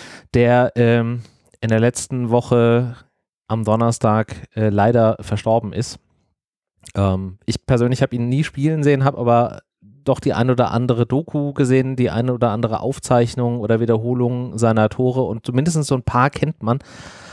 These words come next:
Und er hat fünfzehn Jahre bei der Eintracht gespielt, hat viele Titel mit uns geholt, hätte wahrscheinlich wahnsinnig viele Chancen gehabt, bei anderen, äh, Bundesligisten zu spielen und damit auch seine Chancen in der Nationalmannschaft nochmal ordentlich steigern können. Aber er ist der Eintracht über fünfzehn Jahre hinweg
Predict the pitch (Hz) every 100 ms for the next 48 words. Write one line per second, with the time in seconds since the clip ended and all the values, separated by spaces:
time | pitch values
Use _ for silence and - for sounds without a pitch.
0 | - - 120 - _ 117 113 - 165 -
1 | 147 131 131 135 127 107 127 131 - 120
2 | - 123 117 - - - 170 170 147 147
3 | - 139 127 120 123 117 120 - 117 117
4 | 117 120 - - 123 120 117 98 113 127
5 | 117 120 - 107 117 143 151 135 123 143
6 | 127 127 123 120 120 107 113 - - -
7 | - - - _ _ _ - 120 113 180
8 | 160 139 139 139 123 123 135 151 147 135
9 | 131 135 131 135 127 127 127 123 123 135
10 | 135 120 131 - 120 120 117 139 147 151
11 | 127 127 123 - 123 156 143 - 117 -
12 | 113 120 120 110 110 120 - 110 117 117
13 | 123 139 135 131 135 - 117 147 - 165
14 | 151 139 - 214 - 160 143 151 156 147
15 | 143 135 143 -